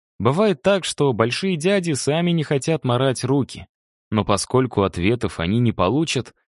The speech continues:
отныне мне придётся всё время быть настороже. Но лучше подозрение, чем правда. Ведь тогда на меня бы уже натравили всех наёмных убийц империи,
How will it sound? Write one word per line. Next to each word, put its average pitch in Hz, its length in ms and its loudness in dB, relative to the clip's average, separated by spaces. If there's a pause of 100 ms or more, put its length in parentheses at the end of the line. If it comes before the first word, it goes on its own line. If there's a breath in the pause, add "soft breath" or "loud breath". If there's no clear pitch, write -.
(240)
отныне 180 420 2
мне 160 200 2
придётся 135 560 0
всё 135 240 0
время 123 400 0
быть 113 340 -2
настороже. 90 800 -2 (720)
Но 104 140 2
лучше 190 360 0
подозрение, 175 800 0
чем 147 280 -2
правда. 110 440 -2 (440)
Ведь 101 220 0
тогда 107 400 2
на 127 80 2
меня 104 340 2
бы 107 100 0
уже 101 260 0
натравили 139 560 0
всех 156 320 -4
наёмных 139 560 0
убийц 113 460 -2
империи, 127 540 -2